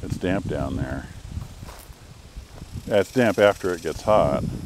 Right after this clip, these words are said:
And even, like, in Northern California, that's where I, where I did that. Here's some watermelons.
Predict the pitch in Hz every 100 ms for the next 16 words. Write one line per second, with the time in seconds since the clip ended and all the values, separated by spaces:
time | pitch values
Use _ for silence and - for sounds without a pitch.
0 | - - - - - - - - - -
1 | - - - - - - - - 90 87
2 | 85 82 78 76 76 85 82 82 80 85
3 | 69 - 82 80 73 67 67 - - 62
4 | 65 - - 71 65 65 73 69 62 64
5 | 67 - - - - - - - - -
6 | - - - - - - - - - -
7 | - - - - - 104 - 98 90 87
8 | 98 98 95 95 95 92 90